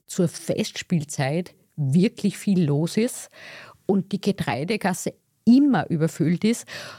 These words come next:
Da möchte ich aber zurückerinnern oder mich selbst daran erinnern, ich habe vor dreißig Jahren in Salzburg gelebt, da war von Obertourismus weit und breit nicht die Rede. Und es war schon damals vollgepfropft und es gab auch damals schon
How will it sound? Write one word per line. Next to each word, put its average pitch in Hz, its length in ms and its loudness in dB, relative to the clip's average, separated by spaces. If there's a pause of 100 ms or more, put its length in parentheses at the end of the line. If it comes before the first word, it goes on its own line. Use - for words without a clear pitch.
(300)
Da 180 140 2
möchte 170 400 -2
ich 220 340 -2
aber 185 300 0
zurückerinnern 196 800 0
oder 165 420 2 (180)
mich 180 380 4
selbst - 480 0
daran 165 260 0
erinnern, 170 460 2
ich - 160 -4
habe 185 160 -2
vor 180 80 -2
dreißig 165 440 -4
Jahren 139 200 0
in 185 140 -2
Salzburg 147 680 -4
gelebt, 165 460 -2
da 165 100 0
war 151 120 0
von 160 400 -2
Obertourismus 175 920 0
weit 120 160 -2
und 180 140 0
breit 160 320 -4
nicht - 180 -2
die 147 80 -2
Rede. 143 400 2 (480)
Und 175 180 0
es 147 180 -4
war 151 140 0
schon 165 220 -2 (100)
damals 156 420 0
vollgepfropft - 1160 0 (340)
und 208 140 4
es 214 140 2
gab 160 200 0
auch 151 120 -2
damals 170 460 0
schon 165 280 0